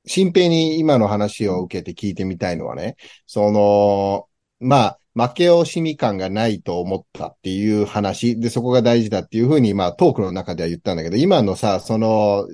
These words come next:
えっと、ある種の不自由さみたいな、自由だよねって言われるけど、自分が持ってる不自由さ。で、俺は、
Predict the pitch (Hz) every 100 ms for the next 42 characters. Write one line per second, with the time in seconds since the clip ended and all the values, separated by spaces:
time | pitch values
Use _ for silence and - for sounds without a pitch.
0 | 85 95 - 95 92 92 135 139 117 92
1 | 123 120 156 156 139 147 139 135 101 85
2 | 90 95 - 156 170 127 113 135 135 101
3 | 110 117 117 120 127 120 135 107 95 120
4 | 156 151 143 147 147 110 92 98 101 104
5 | 110 104 - 127 175 - - - - 131
6 | 135 175 180 214 156